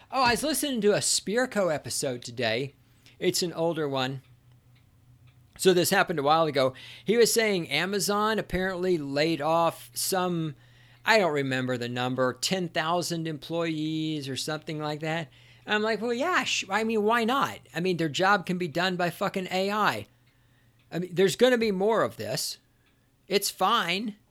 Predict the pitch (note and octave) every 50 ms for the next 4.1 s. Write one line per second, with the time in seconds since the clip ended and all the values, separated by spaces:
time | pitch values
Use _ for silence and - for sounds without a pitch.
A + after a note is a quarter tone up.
0 | _ _ _ _ _ _ _ _ _ _ _ _ _ _ _ _ _ _ _ _
1 | _ _ _ _ _ _ - D#3+ F3 D#3 D3+ C#3+ C#3+ - - A3+ A#3 A3 G3+ -
2 | - F3+ G#3 A#3 A#3+ A3+ G3+ G#3 A3+ A3+ G#3+ G#3 G3 E3+ D3+ D#3 D#3 F#3 G3+ G#3
3 | G3+ G3+ G#3 G3+ G3 F#3+ E3 E3 G3+ A#3+ A3+ F#3 - C3 B2 C3 E3 G#3 - -
4 | - -